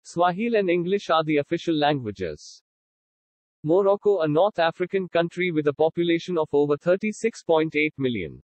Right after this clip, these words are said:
Rabat is the capital city of Morocco.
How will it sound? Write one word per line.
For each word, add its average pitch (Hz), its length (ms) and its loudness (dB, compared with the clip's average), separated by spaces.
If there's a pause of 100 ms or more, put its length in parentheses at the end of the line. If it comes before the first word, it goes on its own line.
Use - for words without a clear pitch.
(640)
Rabat 175 380 2
is 226 100 2
the 180 100 0
capital 190 460 -2
city 170 340 -4
of 147 160 -2
Morocco. 117 640 -2